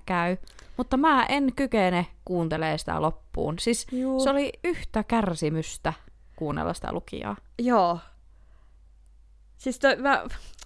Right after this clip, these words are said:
Speaker 2: tunnen tuskan kyllä. Onko mahdollista, että sä lukisit sitten sen niinku, mikä, e-kirjana?
Speaker 1: Joo. No sitä mä itse asiassa ajattelen, että se on varmasti parempi vaihtoehto.
Speaker 2: Mm, tai jossain toisesta palvelusta.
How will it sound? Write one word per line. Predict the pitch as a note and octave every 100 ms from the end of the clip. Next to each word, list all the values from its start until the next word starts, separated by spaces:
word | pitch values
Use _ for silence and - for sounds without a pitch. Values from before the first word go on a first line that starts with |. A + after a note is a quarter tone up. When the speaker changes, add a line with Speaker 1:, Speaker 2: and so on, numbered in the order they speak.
| - -
Speaker 2:
tunnen | G4 D4+ A3+ A3
tuskan | C#4+ C#4 - F3+ F#3
kyllä. | G#3 F#3+ F3+ - - -
Onko | C#4+ C#4 -
mahdollista, | B3+ C4 B3 A3 G3+
että | -
sä | G3
lukisit | G3+ G3 F#3+ F#3
sitten | G#3 - G3
sen | F#3
niinku, | F3 F3 - - - - - - - - - - - -
mikä, | A3 G#3 - - A3
e-kirjana? | G#3+ F#3+ F3 - F3 -
Speaker 1:
Joo. | A3+ G3+ F3 - - -
No | G3
sitä | -
mä | A#3
itse | A3 A3
asiassa | G#3+ -
ajattelen, | F#3+ F3 - D#3 D3+
että | -
se | D#3
on | D#3
varmasti | D3+ D3+ - -
parempi | C#3 C#3+ - - - - -
vaihtoehto. | D#3 - - - G#3+ - -
Speaker 2:
Mm, | A3 G#3+ G#3 -
tai | F#3+ G3
jossain | G3 G3
toisesta | F#3 G3+ - F#3
palvelusta. | F3+ F3 F#3+ G3